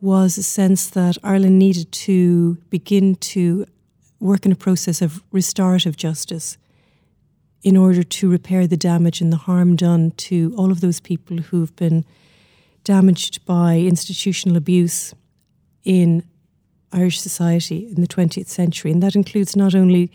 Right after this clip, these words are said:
those people who were locked up in institutions, but also, of course, all of the people who were damaged by the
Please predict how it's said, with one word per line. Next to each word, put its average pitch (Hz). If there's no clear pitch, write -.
those 196
people 190
who 175
were 170
locked 170
up 180
in 170
institutions, 196
but 202
also, 202
of 175
course, 180
all 180
of 175
the 175
people 190
who -
were 180
damaged 175
by 160
the 160